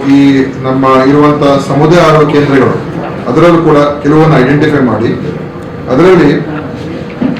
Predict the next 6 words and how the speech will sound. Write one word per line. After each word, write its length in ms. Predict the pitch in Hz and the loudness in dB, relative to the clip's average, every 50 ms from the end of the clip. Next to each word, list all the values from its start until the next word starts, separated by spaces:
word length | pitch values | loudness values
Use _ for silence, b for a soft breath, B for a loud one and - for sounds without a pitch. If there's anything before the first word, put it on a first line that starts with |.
| - - - - - - - - - - - - - - - - 123 | -10 -12 -14 -16 -16 -16 -14 -14 -12 -12 -12 -10 -10 -10 -6 -4 0
ನಲವತ್ತೊಂದು 720 | 143 170 185 190 190 190 - 165 165 175 175 160 - - | 2 4 4 4 4 4 4 4 4 4 4 4 2 0
ಸಮುದಾಯ 380 | - 147 147 147 151 156 147 143 | 0 0 0 2 2 2 4 4
ಆರೋಗ್ಯ 220 | 135 135 131 131 | 2 2 2 2
ಕೇಂದ್ರಗಳು 760 | 131 131 120 120 120 117 110 107 120 - - - - - - - - - - - - - - - | 2 0 0 2 0 0 0 0 0 0 -2 -2 -6 -6 -8 -8 -8 -10 -10 -10 -10 -10 -8 -6
ಮತ್ತೆ 300 | 135 139 - - 185 202 196 - - - - - 139 | -4 -4 -2 0 0 2 2 0 -2 -6 -6 -4 -2
ನೂರ 200 | 143 151 160 170 | 0 2 4 4